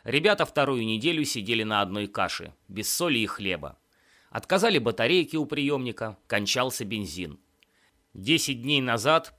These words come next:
Павел отправил Кирьяка в город, запастись необходимым и дать телеграммы в институт, как идет работа. Отправил на двое суток, и с тех пор ни слуху, ни духу.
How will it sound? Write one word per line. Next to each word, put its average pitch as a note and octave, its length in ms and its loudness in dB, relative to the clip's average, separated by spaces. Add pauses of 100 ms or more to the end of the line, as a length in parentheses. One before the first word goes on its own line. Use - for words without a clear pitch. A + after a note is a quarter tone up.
Павел E3 380 4
отправил C3 540 2
Кирьяка A2+ 540 0
в G2 100 -4
город, G2 400 -2 (160)
запастись C3 640 0
необходимым C3 840 0
и C3+ 80 -2
дать C3+ 240 0
телеграммы G#2+ 560 0
в G2+ 80 -2
институт, G2 540 -6
как - 240 0
идет G2+ 240 -2
работа. F2+ 500 -4 (500)
Отправил E3 520 6
на C3 140 2
двое B2+ 300 2
суток, - 500 -6 (100)
и A2+ 60 -8
с - 120 -6
тех C#3+ 200 -2
пор F#3+ 320 2
ни B2 140 0
слуху, D3 540 -4
ни A#2 180 -4
духу. F#2 420 -8